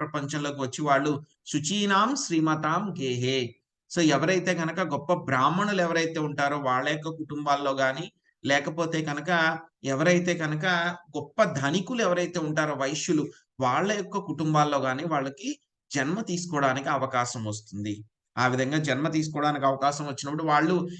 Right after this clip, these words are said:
ఎక్కడైతే కనుక వాళ్ళ యొక్క భక్తి యోగా అనేటువంటిది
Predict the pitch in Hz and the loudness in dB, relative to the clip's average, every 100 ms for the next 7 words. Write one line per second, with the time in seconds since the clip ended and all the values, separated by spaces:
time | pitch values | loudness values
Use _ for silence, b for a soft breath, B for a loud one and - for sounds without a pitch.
0 | B 131 - 196 196 190 196 180 180 180 | B -4 -2 0 0 0 -2 0 0 0
1 | 180 165 165 165 156 - 131 - - 214 | 2 2 2 0 -2 0 -2 -2 -6 -2
2 | - - 135 147 156 160 156 156 156 143 | -2 -2 -2 0 2 2 2 0 -2 -6
3 | 147 170 156 156 | -2 0 0 -2